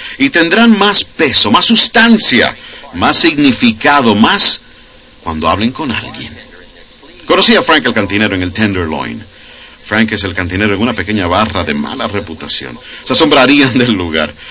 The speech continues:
Frank ve más tragedia en una semana de lo que ve la mayoría de la gente durante una vida entera, si se trabaja en uno de esos lugares.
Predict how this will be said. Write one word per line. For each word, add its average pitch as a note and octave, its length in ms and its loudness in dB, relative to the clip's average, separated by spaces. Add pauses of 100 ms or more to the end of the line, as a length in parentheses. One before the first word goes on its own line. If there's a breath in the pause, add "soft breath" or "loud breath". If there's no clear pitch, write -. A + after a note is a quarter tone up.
(160 loud breath)
Frank F#4+ 360 0
ve F3+ 140 2
más - 320 0
tragedia D#3 720 2
en A#2+ 100 2
una F#3 140 0
semana C#3+ 600 2 (300 loud breath)
de E3 140 2
lo G3 100 4
que G3 100 2
ve G#3 140 2
la A3+ 100 2
mayoría D#3+ 460 2
de C#3+ 80 0
la G#2+ 160 0
gente D#3+ 400 0 (420 loud breath)
durante E2 280 -8
una C#3+ 220 2
vida B2+ 420 0
entera, F2 680 -2 (320)
si - 80 -16
se C#2+ 140 -6
trabaja E2 380 -8
en D2+ 100 -8
uno F2+ 140 -6
de F2+ 80 -4
esos E2 200 -6
lugares. D2 460 -8